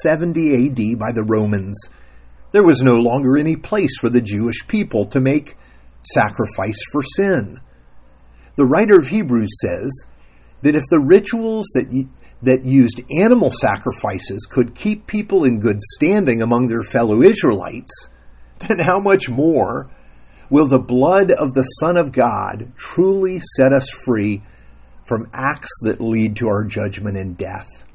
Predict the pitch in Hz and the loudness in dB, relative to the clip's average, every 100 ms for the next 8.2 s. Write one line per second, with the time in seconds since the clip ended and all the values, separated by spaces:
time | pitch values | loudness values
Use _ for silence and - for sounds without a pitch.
0 | - - - - - - - - 190 185 | -20 -20 -20 -20 -20 -20 -6 4 4 6
1 | 190 196 175 143 143 180 151 131 135 151 | 2 2 4 4 4 4 6 6 6 2
2 | 127 123 104 147 131 123 117 - 127 - | 2 2 2 -2 0 0 0 -2 -4 -2
3 | 113 147 117 - - - 180 190 151 143 | -2 -2 -4 -6 -8 -4 0 4 4 2
4 | 156 139 - 110 110 131 - - _ _ | -2 -4 -6 -4 -2 -4 -6 -18 _ _
5 | _ _ - - 143 135 185 202 214 196 | _ _ -14 -6 -6 -4 -2 0 0 0
6 | 202 - - 156 139 139 139 - - 143 | -2 -4 0 2 4 2 -2 -4 -4 -4
7 | - 117 107 110 110 127 139 160 185 101 | -4 -2 -2 -2 -6 -4 -4 -2 0 -2
8 | 73 | -6